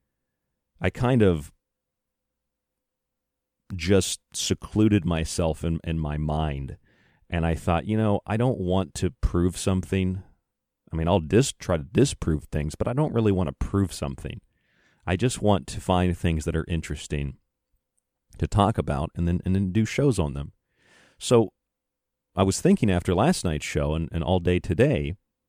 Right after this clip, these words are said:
that, that we all experience reality and time differently.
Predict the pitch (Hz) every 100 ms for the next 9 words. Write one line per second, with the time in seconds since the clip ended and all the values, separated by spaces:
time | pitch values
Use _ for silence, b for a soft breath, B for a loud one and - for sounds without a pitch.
0 | _ _ - 95 - 110 117 117 139 131
1 | 98 - 120 110 98 87 - 82 85 90
2 | 92 87 78 - 85 78 73 95 - 85
3 | 71 -